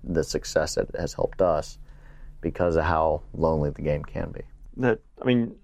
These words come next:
Speaker 2: success, I say success, relative success came quite early 'cause you got sponsors' invitations in two thousand twelve, made a bit of money,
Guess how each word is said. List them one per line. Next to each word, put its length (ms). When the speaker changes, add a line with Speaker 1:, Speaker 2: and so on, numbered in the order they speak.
Speaker 2:
success, 640
I 60
say 200
success, 600
relative 500
success 380
came 200
quite 220
early 260
'cause 160
you 60
got 200
sponsors' 380
invitations 580
in 100
two 160
thousand 380
twelve, 460
made 260
a 60
bit 120
of 80
money, 360